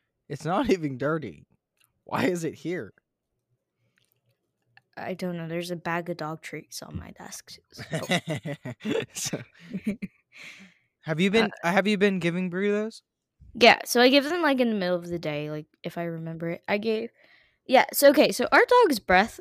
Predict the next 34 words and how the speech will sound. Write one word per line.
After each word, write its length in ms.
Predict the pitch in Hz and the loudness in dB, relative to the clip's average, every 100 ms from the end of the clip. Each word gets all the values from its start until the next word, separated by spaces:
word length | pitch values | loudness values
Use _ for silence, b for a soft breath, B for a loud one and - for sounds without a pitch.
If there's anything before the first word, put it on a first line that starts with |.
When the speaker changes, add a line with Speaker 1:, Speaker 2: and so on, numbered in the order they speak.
| - | -4
Speaker 2:
um, 220 | 185 185 | -2 -2
smells 400 | - 233 226 214 | -4 0 -2 -2
really 220 | 180 196 | -2 -4
Speaker 1:
Ugh, 60 | 208 | -4
Speaker 2:
bad. 360 | 147 143 233 - | -6 -6 -8 -10
Speaker 1:
it 100 | 127 | -14
was 400 | 110 113 92 - _ | -12 -12 -14 -20 _
really 220 | 95 92 87 | -20 -20 -20
bad. 160 | 85 85 90 _ _ _ _ | -20 -20 _ _ _ _ _
Speaker 2:
Um, 340 | 196 202 196 190 | 0 2 2 0
and 120 | 214 214 | -4 0
so 100 | 208 | 0
we 140 | 202 | 0
found, 340 | 202 202 202 - | 0 0 -2 -6
like, 220 | - 196 180 | 0 0 0
we 120 | 202 | -2
did 180 | 185 190 | -2 -2
not 220 | 180 - | -2 -4
wanna, 220 | 180 185 | -6 -6
like, 220 | 185 170 - _ _ | -6 -6 -8 _ _
get 220 | 185 175 | -6 -6
the 80 | 180 | -6
surgery 680 | 170 180 175 180 208 202 196 | -6 -2 -2 -2 -2 -2 -4
Speaker 1:
We, 80 | 190 | -6
Speaker 2:
for, 160 | 190 185 | -2 2
Speaker 1:
we 80 | |
Speaker 2:
like 60 | 214 | 4
Speaker 1:
have 120 | 220 | 4
a 100 | 208 | 4
friend 440 | - 202 196 165 156 | 2 2 4 2 0
that 160 | 131 | -2
had, 440 | 147 151 139 113 - _ _ _ _ | -4 -2 -2 -4 -12 _ _ _ _
their 240 | 151 165 | -2 0
dog 480 | 165 165 151 131 127 | 4 4 4 2 -4